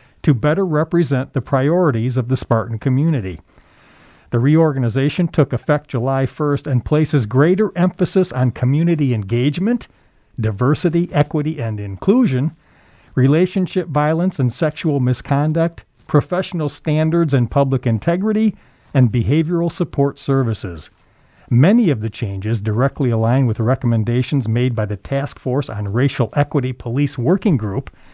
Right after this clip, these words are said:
and the initiatives outlined in the Relationship Violence and Sexual Misconduct Strategic Plan.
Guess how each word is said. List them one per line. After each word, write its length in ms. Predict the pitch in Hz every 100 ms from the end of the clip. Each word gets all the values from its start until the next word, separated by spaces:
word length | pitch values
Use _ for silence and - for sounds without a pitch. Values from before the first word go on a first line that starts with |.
| - - _ -
and 160 | 208
the 140 | 202 175
initiatives 560 | 151 190 - 147 131 165
outlined 600 | 185 175 120 107 123 127 _ _ _ -
in 100 | 120
the 120 | 107
Relationship 680 | 101 104 127 143 160 143 -
Violence 460 | 127 123 127 127 -
and 200 | 113 104
Sexual 460 | - 113 - 123
Misconduct 840 | 113 123 - - 139 131 113 113 - _ _
Strategic 680 | - 127 117 135 127 104 98
Plan. 380 | - 87 78